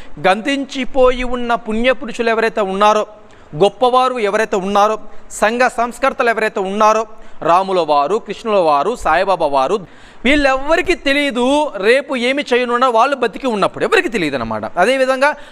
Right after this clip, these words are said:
మరియం కుమారుడైన యేసుకు తెలియదు, అదేవిధంగా అంతిమ దైవ ప్రవక్త ముహమ్మద్ రసూలుల్లాహి సల్లల్లాహు అలైహి వసల్లం వారికి తెలియదు, అదేవిధంగా ఎవరైతే దర్గాలో చనిపోయి ఉన్నారో, సమాధులు ఉన్నారో వాళ్ళకి తెలియదు. ఎవ్వరికి ఈ విషయాలు మానవుడు తాను రేపు ఏమి చేయనున్నాడో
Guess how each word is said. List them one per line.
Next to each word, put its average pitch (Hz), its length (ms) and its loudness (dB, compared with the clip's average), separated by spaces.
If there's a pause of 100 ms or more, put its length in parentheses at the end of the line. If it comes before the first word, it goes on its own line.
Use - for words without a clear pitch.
(100)
మరియం 214 320 2
కుమారుడైన 202 500 -2
యేసుకు 151 320 -2
తెలియదు, 208 360 0 (340)
అదేవిధంగా 247 480 2
అంతిమ 254 340 0
దైవ 240 280 0
ప్రవక్త 233 440 0
ముహమ్మద్ 233 360 -2
రసూలుల్లాహి 214 160 2
సల్లల్లాహు 220 100 -12
అలైహి 208 160 -2
వసల్లం 185 200 -4
వారికి 160 200 0
తెలియదు, 226 360 -4 (320)
అదేవిధంగా 262 400 2
ఎవరైతే 240 300 0
దర్గాలో 220 560 0
చనిపోయి 233 260 -2
ఉన్నారో, 226 220 2
సమాధులు 220 400 0
ఉన్నారో 214 240 0
వాళ్ళకి 156 400 0
తెలియదు. 190 300 -4
ఎవ్వరికి 285 540 0 (240)
ఈ 208 140 0
విషయాలు 240 320 0
మానవుడు 233 380 -2
తాను 208 220 -2
రేపు 190 280 0
ఏమి 202 260 0
చేయనున్నాడో 190 720 -2